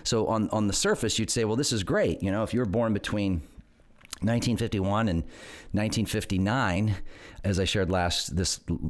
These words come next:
in the program last week, you don't have an R M D now till age seventy-three. Um, if you're born after nineteen sixty, you don't have an R M D now till you're seventy-five, as the law just changed at the end of this prior year.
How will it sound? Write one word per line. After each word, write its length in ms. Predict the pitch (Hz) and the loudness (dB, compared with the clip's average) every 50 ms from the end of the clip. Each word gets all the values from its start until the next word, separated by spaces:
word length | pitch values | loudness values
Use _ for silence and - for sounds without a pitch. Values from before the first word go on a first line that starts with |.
| - - | -4 -2
in 60 | - 82 | -2 -2
the 60 | 82 | 2
program 380 | - - 92 85 87 87 82 | 2 2 2 2 2 2 2
last 280 | 80 82 82 80 - - | 2 0 0 -2 -2 -2
week, 280 | 78 78 87 95 - - - - - - - - - - | 0 0 0 0 -2 -8 -16 -18 -20 -20 -20 -18 -14 -4
you 200 | - 104 104 123 | -2 0 2 2
don't 180 | 139 175 165 - | 2 0 0 0
have 180 | 113 110 107 98 | 0 0 0 2
an 60 | 98 | 2
R 160 | 92 98 98 | 2 2 2
M 100 | 101 98 | 2 2
D 160 | 87 87 87 | 2 2 2
now 180 | 82 82 82 85 | 2 2 0 0
till 160 | - 92 - | 0 -2 -2
age 220 | - 80 80 78 - | -2 -2 -2 0 0
seventy-three. 880 | - - - 71 65 69 71 67 78 - - - 135 135 113 - - - - - - - - - - - - - - - - - - - | 0 0 0 0 0 0 0 -2 -2 -2 -2 -2 0 0 0 -2 -2 -6 -6 -10 -10 -10 -12 -18 -14 -14 -14 -12 -14 -16 -16 -16 -8 -4
Um, 420 | - 92 87 80 76 71 67 - - - - | -2 0 0 2 2 0 0 -2 -4 -6 -4
if 140 | - 101 - | -4 -2 0
you're 100 | - 123 | 0 0
born 240 | 107 117 123 110 101 | 0 2 2 2 4
after 240 | 95 92 90 - 90 | 2 0 2 0 0
nineteen 440 | 87 85 85 82 - - 80 76 71 | 2 2 0 0 0 0 0 0 0
sixty, 760 | - - - - - - - - 78 67 76 90 104 - - - - - - - - - | 0 0 0 0 0 -2 -4 -4 -2 0 0 -2 -2 -6 -10 -18 -20 -20 -20 -20 -12 -4
you 100 | - 123 | 0 0
don't 120 | 170 - 101 | 2 2 2
have 140 | 101 92 90 | 0 0 2
an 60 | 90 | 2
R 160 | 90 92 92 | 2 2 2
M 140 | 92 90 82 | 2 2 2
D 180 | 76 92 92 | 2 2 2
now 260 | 92 92 92 95 95 95 | 2 2 2 2 0 0
till 240 | - - 98 95 | 0 0 2 2
you're 180 | 98 90 95 92 | 2 2 2 0
seventy-five, 1040 | - - - 104 90 87 87 80 92 87 - - - 208 - 131 - 60 58 57 - | 0 0 0 0 2 2 2 0 0 -2 -2 -2 -2 0 0 0 -2 -2 -4 -6 -2
as 240 | - 104 107 107 95 | 0 0 0 0 0
the 120 | - 107 | 0 -2
law 380 | 101 95 92 92 90 92 95 101 | 0 2 2 4 4 4 4 2
just 360 | 87 73 73 92 92 90 - | 0 0 -2 -2 -2 -2 -2
changed 420 | - - - - 85 87 87 80 92 | -2 -2 -2 0 0 0 0 -2 -2
at 80 | - | -4
the 120 | - 80 78 | -2 -2 0
end 100 | 80 80 | 0 0
of 40 | |
this 120 | 73 78 - | 0 -2 -2
prior 380 | - - - 76 69 71 73 | -4 -2 -2 0 0 2 0
year. 460 | 78 82 101 147 180 131 73 58 - | 0 2 2 2 2 2 0 -2 -4